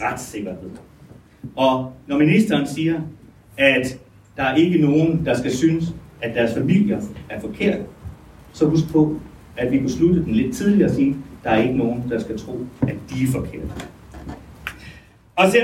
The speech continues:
og så ser vi i øvrigt frem til arbejds-, eller til, til resultaterne af den her arbejdsgruppe, der nu er nedsat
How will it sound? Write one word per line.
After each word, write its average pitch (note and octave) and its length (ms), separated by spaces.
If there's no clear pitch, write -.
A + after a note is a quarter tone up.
og F#3+ 100
så C4 120
ser C4 140
vi G3+ 60
i G3+ 40
øvrigt B3 220
frem C4 280
til - 180
arbejds-, F3+ 420
eller E3 220
til, E3 260
til D#3 140
resultaterne E3 600
af D#3 60
den F#3 120
her F#3+ 120
arbejdsgruppe, F3 720
der D#3 100
nu F3+ 200
er C#3+ 80
nedsat D#3+ 480